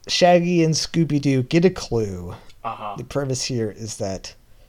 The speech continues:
Speaker 1: Doctor Phineas Fibes is convinced that the sole reason he continually is defeated by Scooby and Shaggy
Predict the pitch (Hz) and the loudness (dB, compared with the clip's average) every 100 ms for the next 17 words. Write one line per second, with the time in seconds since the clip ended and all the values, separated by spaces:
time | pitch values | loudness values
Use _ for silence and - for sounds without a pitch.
0 | - - - 135 170 - 160 131 - 175 | -20 -20 2 4 4 4 0 2 2 4
1 | 190 180 - 170 147 135 131 143 143 123 | 4 4 2 6 6 6 4 2 -2 -2
2 | - 127 123 165 170 147 131 156 - 175 | -2 0 2 2 2 -2 -2 -2 4 6
3 | 190 156 143 131 143 139 139 131 123 - | 6 4 0 0 0 0 -2 -4 -6 0
4 | 175 190 160 151 147 127 - 120 - 208 | 2 2 2 2 0 0 -4 -6 -6 -4
5 | 135 123 123 113 - 98 151 127 113 107 | -4 -2 -2 -2 -4 -6 -6 -4 -2 -2
6 | 104 110 107 | -6 -8 -10